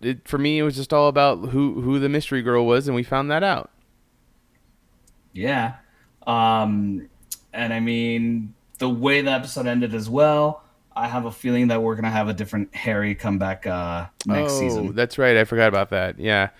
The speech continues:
Speaker 1: Uh, our Harry
Speaker 2: Beca-
Speaker 1: ends up, uh, he,
Speaker 2: What, what's
Speaker 1: he,
Speaker 2: that?
Speaker 1: he, I was just gonna say, I forgot about that. Uh, our Harry in this episode, uh,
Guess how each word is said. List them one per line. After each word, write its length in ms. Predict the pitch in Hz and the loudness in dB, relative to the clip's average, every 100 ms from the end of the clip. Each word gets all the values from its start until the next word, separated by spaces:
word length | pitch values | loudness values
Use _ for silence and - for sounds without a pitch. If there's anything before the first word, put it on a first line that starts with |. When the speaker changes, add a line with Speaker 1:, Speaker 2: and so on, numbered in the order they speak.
| - - - _ | -20 -20 -20 _
Speaker 1:
Uh, 280 | - 113 107 - | 0 2 2 4
our 300 | 127 139 131 | 6 6 6
Harry 720 | 135 127 127 123 123 127 - _ _ - _ | 4 4 6 4 0 -4 -12 _ _ -20 _
Speaker 2:
Beca- 420 | 220 202 - - - - - | -12 -10 -12 -14 -18 -14 -2
Speaker 1:
ends 260 | 127 117 | 0 2
up, 280 | 117 113 - | 4 4 4
uh, 340 | 120 110 104 92 | 4 6 4 2
he, 240 | 120 123 | -2 -4
Speaker 2:
What, 160 | - - | -4 -6
what's 240 | 123 117 | -4 2
Speaker 1:
he, 40 | |
Speaker 2:
that? 180 | 160 - | 0 0
Speaker 1:
he, 200 | 135 139 - | -4 -6 0
I 120 | 131 | 4
was 100 | 135 | 4
just 120 | 139 131 | 2 -2
gonna 100 | 131 | 0
say, 180 | 147 120 | 4 4
I 40 | |
forgot 240 | 117 131 131 | 6 6 8
about 220 | 120 - | 6 6
that. 260 | 110 101 101 | 4 2 2
Uh, 160 | 110 | 4
our 180 | 101 117 | 6 6
Harry 500 | 107 156 160 120 113 - _ _ _ - | 6 4 4 4 0 -6 _ _ _ -8
in 120 | 117 | -4
this 140 | 110 | 0
episode, 560 | 123 101 - 113 110 104 | 0 0 0 2 2 2
uh, 420 | 107 101 98 90 | 2 2 2 -2